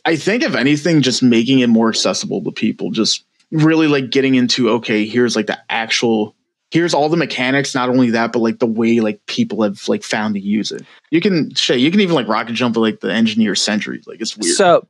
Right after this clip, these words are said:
Speaker 2: yeah, but all that stuff sort of takes skill because you couldn't accidentally blow up yourself if you're, if you don't do
Speaker 1: Oh,
Speaker 2: it
Speaker 1: yeah,
Speaker 2: right.
Speaker 1: you can. <laughs> But that's why it should be, like, an extra, like, an advanced tutorial
Speaker 2: Do, so
Speaker 1: and
Speaker 2: do you
Speaker 1: stuff.
Speaker 2: think,
Speaker 1: Or it's like, you don't have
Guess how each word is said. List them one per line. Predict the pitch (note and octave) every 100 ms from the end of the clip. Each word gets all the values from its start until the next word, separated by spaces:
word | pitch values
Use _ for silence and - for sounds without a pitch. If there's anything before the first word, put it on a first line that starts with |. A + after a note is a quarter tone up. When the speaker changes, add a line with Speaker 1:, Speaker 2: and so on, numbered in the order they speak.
| -
Speaker 2:
yeah, | F#3
but | E3+ E3
all | E3+ G#3
that | F#3 D3
stuff | - C#3+ -
sort | D3+ A#2
of |
takes | - A2+ -
skill | - - - C#3+ G#2 F#2+
because | F#2+ G#2 A2+
you |
couldn't | G#2+ G#2+ F#2 F2+ -
accidentally | G2 G#2+ - G2+
blow | F#2 G#2+ G2
up | F2+
yourself | F#2+ - F2+ E2+ - - -
if | G2+ -
you're, | G2+ F2+
if | E2+ G2
you | B2
don't | A#2+ C3+
do | D3
Speaker 1:
Oh, |
Speaker 2:
it | B2+
Speaker 1:
yeah, | G2+
Speaker 2:
right. | F#2+
Speaker 1:
you | F3
can. | - - - - - B3+ - B3+ - B3 G#3 - G#3 A3+ A3+ A3
<laughs> |
But | F3
that's | F#3 A3+
why | A3
it |
should | G#3 G3+
be, | G3+
like, | F#3+ E3+
an | D3+
extra, | D3+ - D3+ C3+ D#3
like, | D#3+ D3+
an |
advanced | C#3 A#2+ B2 B2+ -
tutorial | B2+ - A#2 A2 G2
Speaker 2:
Do, | E3+
so | - G3 F3
Speaker 1:
and | E3
Speaker 2:
do | F3+
you | F#3+
Speaker 1:
stuff. | -
Speaker 2:
think, | G3+ D#3+
Speaker 1:
Or |
it's | D#3
like, | D#3+
you | F#3
don't | F3
have | A#2 D#3+